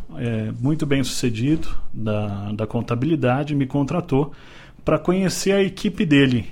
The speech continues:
identificar quais que eram os perfis comportamentais dentro da equipe que ele possuía naquele momento.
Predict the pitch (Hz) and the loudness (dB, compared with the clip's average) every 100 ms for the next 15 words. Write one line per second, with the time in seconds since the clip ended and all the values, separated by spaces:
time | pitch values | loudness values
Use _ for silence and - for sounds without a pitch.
0 | - 135 143 175 170 - 165 175 180 180 | -6 -4 0 0 0 0 2 2 2 4
1 | 165 175 - 165 175 - 175 160 - 214 | 2 2 0 0 0 0 0 0 0 0
2 | - 196 156 156 156 147 139 131 135 170 | 0 -2 0 -2 0 0 0 0 0 0
3 | 147 147 156 151 160 156 143 135 143 143 | 0 0 0 0 0 0 -2 -4 -4 -2
4 | 143 143 135 - 127 127 127 131 131 139 | -2 0 0 2 2 2 0 -2 0 2
5 | 123 107 - | 2 0 0